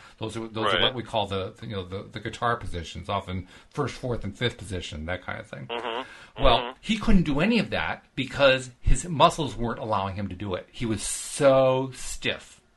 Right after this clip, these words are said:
Speaker 2: Wow.
Speaker 1: And then the second problem he had was that he had no sense of how to read music. He, people had tried to teach him how to read sheet music, but he couldn't do it. He couldn't make any sense out of it.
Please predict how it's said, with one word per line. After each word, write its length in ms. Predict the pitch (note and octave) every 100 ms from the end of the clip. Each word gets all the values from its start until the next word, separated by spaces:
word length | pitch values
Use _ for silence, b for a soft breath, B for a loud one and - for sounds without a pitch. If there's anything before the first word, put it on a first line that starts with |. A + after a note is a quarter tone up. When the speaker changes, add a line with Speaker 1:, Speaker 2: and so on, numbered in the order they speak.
| _ _ B B B
Speaker 2:
Wow. 400 | E2 E2+ G2 F#2+ D#2+
Speaker 1:
And 100 | C#3
then 100 | C3+
the 100 | A2
second 520 | G2+ - C4 C#4+ C#4
problem 440 | - - F2 F2 F2+
he 120 | F#2
had 480 | F2 F2 D#2+ D2+ D#2+ _ b b b -
was 260 | A2+ A#2+ -
that 360 | A#2 G#2+ - _ _ _ _
he 280 | - D3+ B2
had 320 | C3+ A#2 G2+
no 400 | A2 A#2+ E3 G3
sense 520 | - C#3+ B2 A#2+ - _
of 100 | B2 -
how 520 | - G#2+ G#2 A2 B2 _ _
to 100 | -
read 360 | A#2+ F#2 F2+ G2+
music. 500 | D#3 G#3+ - - _ _ _
He, 120 | -
people 300 | - G3+ G#3
had 160 | D3+ C#3+
tried 300 | - F3 F3+
to 40 | C3+
teach 380 | - B3 A#3+
him 100 | B2
how 140 | F#2+ G2
to 60 |
read 240 | F#2+ G#2+ G2+
sheet 240 | - E3+
music, 380 | G#2+ F2 D2+ E2+ b b
but 100 | D#3
he 60 | D3+
couldn't 360 | - E3+ D3
do 220 | C#3+ G#3 B2
it. 100 | -
He 60 |
couldn't 240 | C3 D#3+ D#3
make 160 | C#3+
any 160 | C#3 B2
sense 340 | A#2 A#3 G#3
out 180 | E2+ -
of 100 | -
it. 140 | -